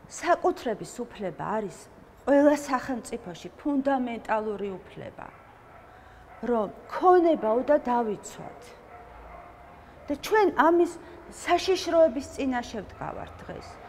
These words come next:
რომ ქონებას ვერ ვიცავთ. ყველანაირად, ათასი ხერხით ხდება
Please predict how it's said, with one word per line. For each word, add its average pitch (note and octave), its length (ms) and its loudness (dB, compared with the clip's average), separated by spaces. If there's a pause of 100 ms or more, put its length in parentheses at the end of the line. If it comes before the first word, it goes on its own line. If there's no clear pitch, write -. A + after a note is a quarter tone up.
რომ G4 160 2
ქონებას E4 680 2
ვერ G3+ 220 0
ვიცავთ. - 540 -14 (520)
ყველანაირად, D4+ 1120 6 (100)
ათასი D#4+ 680 2
ხერხით A#3+ 600 -6 (340)
ხდება C#4 580 4